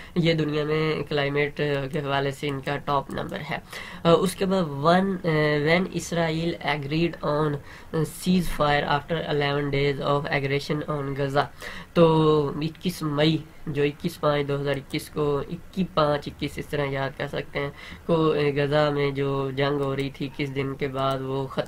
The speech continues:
होगी। और नेक्स्ट, which is the best university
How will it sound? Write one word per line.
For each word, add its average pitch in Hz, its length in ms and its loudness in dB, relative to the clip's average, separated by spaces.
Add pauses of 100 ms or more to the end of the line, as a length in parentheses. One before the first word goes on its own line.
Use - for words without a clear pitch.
(120)
होगी। 160 420 0 (460)
और 139 320 4
नेक्स्ट, 165 320 0
which 175 360 0
is 175 140 0
the 151 180 2 (280)
best 175 300 4
university 147 840 -2